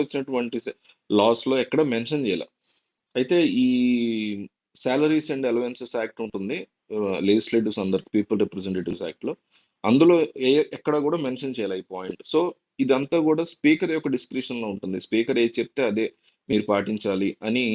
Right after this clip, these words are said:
కోర్టు చెప్పే అవకాశం ఉంది అందులో. So అది ఖచ్చితంగా దెబ్బ తగిలేలా కనిపిస్తుంది అంటున్నారు టీడీపీ అభిమానులు, టీడీపీ సపోర్టర్స్, టీడీపీ మీడియా ఈ మాట చెప్పారు.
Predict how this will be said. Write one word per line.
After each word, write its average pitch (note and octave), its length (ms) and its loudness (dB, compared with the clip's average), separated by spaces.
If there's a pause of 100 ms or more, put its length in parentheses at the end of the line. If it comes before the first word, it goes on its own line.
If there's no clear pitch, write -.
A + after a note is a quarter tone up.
(240)
కోర్టు A#2 220 2
చెప్పే G#2+ 240 -2
అవకాశం F#2+ 400 -4
ఉంది G#2 140 -4
అందులో. F#2 260 -2
So - 180 -6
అది G#2+ 160 2
ఖచ్చితంగా G#2 420 -2
దెబ్బ G2 180 2
తగిలేలా G2 340 2
కనిపిస్తుంది F#2 540 -8
అంటున్నారు F2+ 360 -6
టీడీపీ F#2 440 -2
అభిమానులు, D#2 360 -8 (600)
టీడీపీ A2+ 300 4
సపోర్టర్స్, A#2 520 0
టీడీపీ C3 300 2
మీడియా A#2 280 2
ఈ A#2 100 0
మాట G#2 220 -2
చెప్పారు. - 340 -10